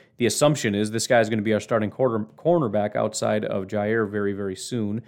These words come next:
Second round pick, Josh Myers, is already our starting center. Um, Amari Rodgers, probably gonna be more of a role player, gadgety kinda guy, but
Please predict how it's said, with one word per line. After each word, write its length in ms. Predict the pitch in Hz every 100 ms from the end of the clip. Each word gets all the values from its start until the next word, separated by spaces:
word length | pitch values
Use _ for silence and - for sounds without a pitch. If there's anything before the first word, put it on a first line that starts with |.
| _ _
Second 340 | - 135 127
round 220 | 117 113
pick, 280 | 131 120 -
Josh 320 | 117 113 110 117
Myers, 320 | 120 117 104
is 100 | 101
already 460 | 117 117 120 110
our 80 | 101
starting 400 | - 117 110 98
center. 420 | - 101 95 120 - _ _ -
Um, 380 | 110 107 104
Amari 340 | 110 117 127 123
Rodgers, 640 | 113 113 120 135 131 - _ _ _ _ _ _
probably 300 | 127 123 127
gonna 140 | 120
be 120 | 110 117
more 200 | 113 113
of 80 |
a 60 | 107
role 260 | 104 113 110
player, 280 | 117 110
gadgety 480 | 104 107 113 110 107
kinda 260 | 107 107 104
guy, 260 | 104 104
but 200 | 120 110